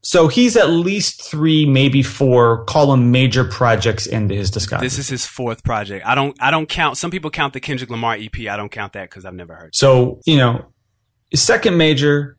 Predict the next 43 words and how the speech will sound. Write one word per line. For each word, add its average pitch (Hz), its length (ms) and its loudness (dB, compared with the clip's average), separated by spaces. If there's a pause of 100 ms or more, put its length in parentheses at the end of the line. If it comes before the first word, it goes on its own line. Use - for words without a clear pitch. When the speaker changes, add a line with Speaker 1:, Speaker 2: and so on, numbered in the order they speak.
Speaker 1:
label 131 340 4
album, 120 360 2
but 120 220 2
his 127 340 0
third 175 300 4
or 139 160 6
fourth 120 440 0
major 107 400 0
project. 101 520 -2
So 117 400 4
Speaker 2:
Yeah. 101 140 -10
Speaker 1:
Kendrick's 226 460 2
not 147 400 0
new 117 380 2
to 98 120 -6
this 98 180 -4
anymore. 92 400 -6
Speaker 2:
He's 139 100 -14
not 143 180 -6
new 156 140 -6
to 135 60 -8
this. 120 200 -10
He's 113 140 -10
true - 200 -10
to 117 100 -14
this. 95 360 -16
Speaker 1:
<laughs> - 20 -6 (800)
True 175 140 6
to 156 80 6
the 147 80 4
game. 147 340 4 (220)
Speaker 2:
True 117 180 -12
to - 60 -16
the 117 60 -14
Speaker 1:
T 160 120 4
R 143 140 4
U. 139 220 2
Speaker 2:
game. - 20 0
T 143 160 -4
R 123 100 0
U. 135 300 -4 (360)
Body, 110 220 -2
body. 123 320 -2